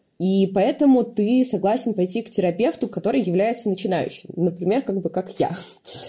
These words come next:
Просто потому что тебе кажется, что этот терапевт тебе подойдет, и тебе кажется, что сейчас, ну, в твои какие-то финансовые возможности это вписывается лучше,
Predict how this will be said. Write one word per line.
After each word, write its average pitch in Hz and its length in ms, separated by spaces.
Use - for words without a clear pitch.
Просто 220 420
потому 202 360
что 196 640
тебе 196 220
кажется, 208 380
что 196 380
этот 190 260
терапевт 202 420
тебе 175 240
подойдет, 165 720
и 175 360
тебе 226 240
кажется, 233 360
что 185 340
сейчас, 214 380
ну, 220 140
в 220 100
твои 175 220
какие-то 175 380
финансовые 160 720
возможности 170 680
это 165 160
вписывается 160 640
лучше, 139 500